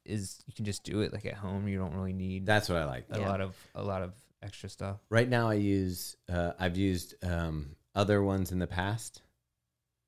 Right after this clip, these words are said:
Speaker 2: Um, and I like that format where you can just do it at your house.
Speaker 1: Mm-hmm.
Speaker 2: You don't have to get in the car to go to the gym.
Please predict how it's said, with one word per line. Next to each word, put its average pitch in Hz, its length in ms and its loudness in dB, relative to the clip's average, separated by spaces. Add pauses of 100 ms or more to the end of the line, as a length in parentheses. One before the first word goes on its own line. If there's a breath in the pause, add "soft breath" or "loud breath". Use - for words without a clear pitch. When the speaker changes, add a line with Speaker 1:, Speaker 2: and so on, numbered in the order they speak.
(160)
Speaker 2:
Um, 85 480 -2 (440)
and 82 760 -2
I 82 100 -2
like 92 260 0 (120)
that 90 380 -2
format 98 460 -2
where 85 100 -2
you 80 60 -4
can 80 140 -6
just 78 260 -8
do 85 120 0
it 85 140 2
at 73 140 -8
your 76 80 -4
house. 92 500 -6 (200)
Speaker 1:
Mm-hmm. 101 100 -4
Speaker 2:
You 95 220 -6
don't 82 60 -6
have 73 100 -4
to 78 80 -8
get 78 100 -2
in 53 60 -8
the 67 80 -10
car 90 240 0
to 85 60 0
go 85 80 -2
to 78 100 -2
the 76 80 -6
gym. 95 480 2